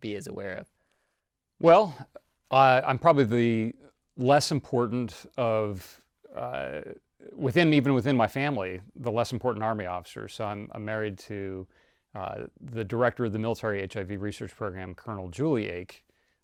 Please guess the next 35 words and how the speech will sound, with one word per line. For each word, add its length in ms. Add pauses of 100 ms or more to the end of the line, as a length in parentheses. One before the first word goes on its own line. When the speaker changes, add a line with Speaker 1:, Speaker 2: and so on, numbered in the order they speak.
Speaker 2:
uh, 280
and 80
together 320
we 120
have 120
four 200
kids. 560 (500)
And, 500
uh, 260 (140)
so 200
I'm, 200
I'm 120
married 240
to 80
a 40
superwoman. 600 (420)
So 420
as, 560
as 120
impressive 380
as 80
I 100
look 180
on 140
paper, 520 (380)
I 140
am, 180 (560)
uh, 200 (140)
amply 340
eclipsed 760
within 280
my 100
household. 500 (440)
Speaker 1:
Oh, 140
really? 260